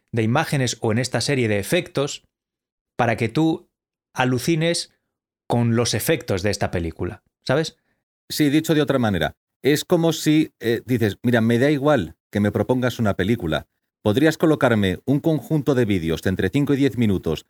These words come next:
Speaker 2: donde aparecieran cosas visualmente impresionantes,
Speaker 1: Exacto.
Speaker 2: me las pones todas en línea y me da exactamente lo mismo".
Speaker 1: Exacto. O sea, de-, es-, ca-, quitas, mantienes esos efectos tal, tal cual y, y pones unas imágenes distintas y en realidad a ti te da igual porque lo que quieres presentar son los efectos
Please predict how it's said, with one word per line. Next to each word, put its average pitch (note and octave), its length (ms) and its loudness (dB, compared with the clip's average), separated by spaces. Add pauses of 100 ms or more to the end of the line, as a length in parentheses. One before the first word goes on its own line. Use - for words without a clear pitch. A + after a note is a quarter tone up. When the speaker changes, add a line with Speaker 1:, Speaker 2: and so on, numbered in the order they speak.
(160)
Speaker 2:
donde G#2 180 2
aparecieran B2+ 440 2
cosas G2+ 360 0
visualmente B2 460 0
impresionantes, G#2 800 0
Speaker 1:
Exacto. B2 320 -2
Speaker 2:
me G2 60 2
las G2 140 2
pones C3+ 240 2
todas B2 300 2
en G2+ 140 2
línea A#2+ 380 0 (280)
y A2+ 100 2
me G#2+ 120 4
da C#3 80 4
exactamente B2 640 -2
lo G2+ 80 0
mismo". D2+ 300 -6
Speaker 1:
Exacto. A#2+ 540 -4 (300)
O - 60 -8
sea, A#2+ 160 0
de-, B2+ 280 -2
es-, B2+ 180 -6
ca-, - 220 -4
quitas, F3+ 460 -2 (220)
mantienes G3+ 480 0
esos F3 240 -2
efectos G#2+ 440 -4
tal, B2+ 240 -2
tal A2+ 200 0
cual G2 360 -2 (360)
y, A#2 320 0
y A2+ 40 0
pones B2 500 -2
unas C3+ 260 -2
imágenes A#2+ 400 -2
distintas F#3 640 -4
y B2+ 120 -2
en B2 60 0
realidad B2+ 300 0
a C3 80 -2
ti C#3+ 120 -4
te C#3+ 80 -2
da B2+ 100 0
igual D#3 260 0
porque - 220 -2
lo G#2 100 0
que G2 120 -4
quieres B2+ 220 -2
presentar A#2 440 -2
son B2 140 0
los A2+ 160 -2
efectos C#3 460 -2